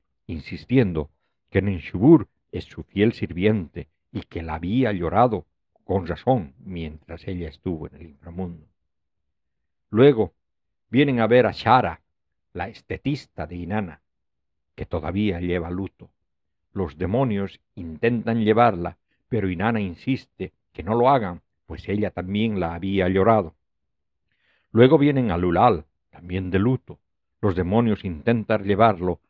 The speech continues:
pero Inanna los detiene una vez más. Finalmente, se encuentran con Dumusid, el esposo de Inanna.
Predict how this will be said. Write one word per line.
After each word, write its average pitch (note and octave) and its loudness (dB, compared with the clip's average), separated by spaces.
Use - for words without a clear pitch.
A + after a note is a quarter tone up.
pero F2 -2
Inanna G2 0
los F2+ -4
detiene F2+ -4
una D#2 -8
vez E2 -14
más. D#2+ -14
Finalmente, E3 0
se - 0
encuentran G#2 2
con F2+ 0
Dumusid, G2+ -2
el F#2+ -2
esposo - -4
de F2 -14
Inanna. D#2 -16